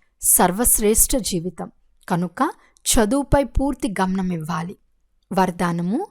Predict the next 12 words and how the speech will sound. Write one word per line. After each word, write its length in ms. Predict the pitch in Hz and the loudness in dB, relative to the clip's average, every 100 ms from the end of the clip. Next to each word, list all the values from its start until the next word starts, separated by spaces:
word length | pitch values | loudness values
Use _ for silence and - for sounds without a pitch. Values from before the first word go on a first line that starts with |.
| - _ _ - | -12 _ _ -2
సదా 680 | - - 226 233 277 294 - | 2 4 4 4 6 6 4
అలర్ట్గా 600 | 202 214 254 262 - 254 | 2 4 2 0 0 0
ఉండి 460 | 226 185 180 180 190 _ _ | 2 -2 -4 -6 -8 _ _
సర్వుల 560 | - - 233 208 254 277 | -2 4 4 4 2 4
ఆశలను 720 | 220 190 208 277 262 254 262 | 4 4 2 2 2 2 0
పూర్తి 500 | 254 220 220 - 247 - | 0 -4 -4 -4 -4 -2
చేసే 480 | 185 190 190 180 220 _ _ - | 0 0 0 -2 -4 _ _ -6
మాస్టర్ 760 | 190 196 220 233 - 277 262 247 | 0 2 2 4 4 6 4 4
ముక్తి 560 | 202 - - 254 262 | -2 -4 -2 -2 0
జీవన్ముక్తి 920 | 196 202 196 220 220 208 - - 247 220 | -2 -2 -2 -2 0 -2 -4 -4 -2 -2
దాతా 540 | 180 175 - 196 214 | -4 -4 -4 -4 -2
భవ. 340 | 170 165 160 | 0 0 -2